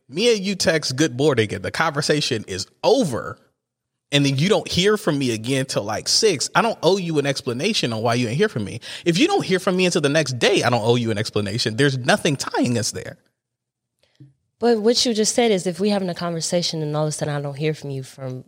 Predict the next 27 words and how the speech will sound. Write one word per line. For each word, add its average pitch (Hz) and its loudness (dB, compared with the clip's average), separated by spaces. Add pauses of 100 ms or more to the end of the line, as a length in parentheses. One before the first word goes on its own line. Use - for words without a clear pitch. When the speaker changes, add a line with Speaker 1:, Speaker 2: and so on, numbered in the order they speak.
Speaker 2:
a 139 -10
couple 156 -2
Speaker 1:
If 143 4
Speaker 2:
hours 143 -2
Speaker 1:
the 131 2
Speaker 2:
later, 180 4
that's 226 4
what 240 4
Speaker 1:
conversation - 4
Speaker 2:
I'm 185 4
Speaker 1:
is 175 0
Speaker 2:
saying. 170 4
Speaker 1:
over, - -4
right? 135 2
So, - 0
like, 113 -4 (1400)
this 165 0
is 156 0 (2250)
the 135 2
level 220 4
of 170 -2
responsibility 147 -2 (180)
that 127 -2
exists 110 0
in 180 0
this 180 2
space 190 0